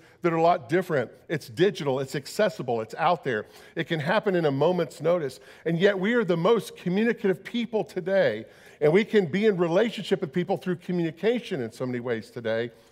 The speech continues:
And yet statistics still tell us that we're challenged in our relationships, we're challenged in our,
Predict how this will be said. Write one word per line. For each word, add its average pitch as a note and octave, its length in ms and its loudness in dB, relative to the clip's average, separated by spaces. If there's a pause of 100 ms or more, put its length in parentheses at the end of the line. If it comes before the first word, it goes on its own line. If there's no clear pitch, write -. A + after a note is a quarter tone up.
(240)
And E3 180 0
yet F#3+ 280 2
statistics - 800 -4
still F#3 220 -4
tell G#3 300 -4
us - 300 -8 (440)
that E3+ 120 0
we're D#3+ 100 0
challenged G3 560 -2
in G3 80 0
our F3+ 100 2
relationships, D#3+ 800 -2
we're B2+ 80 -4
challenged F3+ 480 0
in G3 80 -2
our, D#3+ 260 2